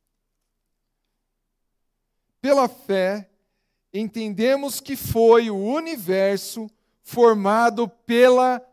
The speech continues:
palavra de Deus", formado pelo próprio Deus, né?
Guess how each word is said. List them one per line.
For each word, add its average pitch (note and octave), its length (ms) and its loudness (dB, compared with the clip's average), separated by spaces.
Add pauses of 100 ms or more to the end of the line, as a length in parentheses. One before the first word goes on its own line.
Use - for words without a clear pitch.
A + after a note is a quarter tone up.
(160)
palavra F3+ 680 0
de D3 140 -14
Deus", C#3+ 460 -16 (260)
formado G#3+ 500 -2
pelo A3 300 -6
próprio A#3 640 -4
Deus, E3 580 -8 (480)
né? F#3+ 280 -12